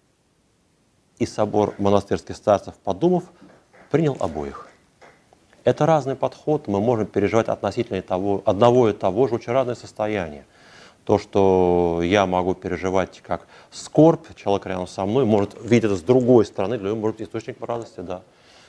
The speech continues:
Вот. Другое дело, что когда человек пытается из себя выжать такую вот какую-то веселость, вот, это выглядит немножко фальшиво.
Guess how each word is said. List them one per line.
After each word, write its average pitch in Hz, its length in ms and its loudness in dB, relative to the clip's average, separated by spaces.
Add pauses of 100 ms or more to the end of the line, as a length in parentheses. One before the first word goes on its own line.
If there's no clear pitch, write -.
(240)
Вот. 90 160 -8
Другое 110 280 2
дело, 175 120 4
что - 100 -8
когда 113 200 0
человек 107 260 -2
пытается 113 340 0
из 98 80 -8
себя 104 240 0
выжать 135 340 0
такую 98 280 -4
вот 85 60 -6
какую-то - 240 -12
веселость, 87 760 -2 (440)
вот, 87 300 -4
это 135 160 2
выглядит 123 280 2
немножко 101 220 -4
фальшиво. 92 420 -10